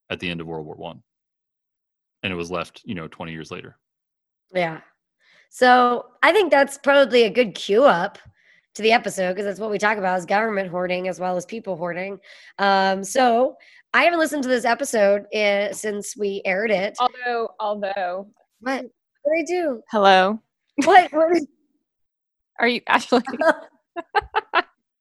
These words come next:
Speaker 2: So what's funny is, like, I'm
Speaker 3: I
Speaker 2: taking
Speaker 3: kept
Speaker 2: notes,
Speaker 3: on trying to
Speaker 2: and then I'm
Speaker 3: interrupt
Speaker 2: not
Speaker 3: you, and
Speaker 2: actually
Speaker 3: you
Speaker 2: listening.
Speaker 3: kept on going. <laughs> I,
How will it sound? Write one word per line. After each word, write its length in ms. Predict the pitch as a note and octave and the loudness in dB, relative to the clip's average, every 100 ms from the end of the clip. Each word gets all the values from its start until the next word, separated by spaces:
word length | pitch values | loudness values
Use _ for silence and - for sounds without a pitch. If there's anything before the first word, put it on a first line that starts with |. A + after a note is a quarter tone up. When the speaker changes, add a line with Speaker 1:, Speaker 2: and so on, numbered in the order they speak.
| _ _ _ - | _ _ _ -20
Speaker 2:
So 220 | - D#4 D#4+ | 0 2 4
what's 200 | D#4+ - | 2 4
funny 280 | D4 D#4+ | 2 4
is, 100 | F4 E4+ | 2 2
like, 100 | D4 | 0
I'm 200 | - D4+ D#4+ | 0 -6 2
Speaker 3:
I 80 | F4 | 4
Speaker 2:
taking 160 | D#4+ C4+ | 4 6
Speaker 3:
kept 100 | A#4 | 8
Speaker 2:
notes, 120 | G#3+ | 8
Speaker 3:
on 240 | - A4+ G4 | 8 8 6
trying 260 | G4 E4+ G#4+ | 4 4 4
to 60 | |
Speaker 2:
and 120 | - B3+ C4 | 4 4 8
then 100 | C4 | 8
I'm 140 | C4 | 8
Speaker 3:
interrupt 60 | B3+ | 6
Speaker 2:
not 100 | A3+ | 4
Speaker 3:
you, 80 | A3+ | 6
and 80 | |
Speaker 2:
actually 240 | B3 B3 C4 | 4 4 2
Speaker 3:
you 60 | |
Speaker 2:
listening. 420 | A#3+ G3+ G#3+ A3+ A3+ | 0 -2 -2 -2 2
Speaker 3:
kept 260 | C4 - | 0 2
on 260 | C4 A#3 B3+ - - | -2 0 -4 -6 -10
going. 1300 | - G#3 - A3+ - A#3+ _ _ - - - A4 - | -8 -8 -8 -12 -10 -14 _ _ -16 -10 0 0 0
<laughs> 0 | _ E4 D#4+ C4+ C4 - - _ - - - - _ - | _ -10 -8 -6 -6 -8 -20 _ -14 -14 -14 -18 _ 2
I, 460 | C#4 C#4 D#4+ D#4 | 6 8 6 2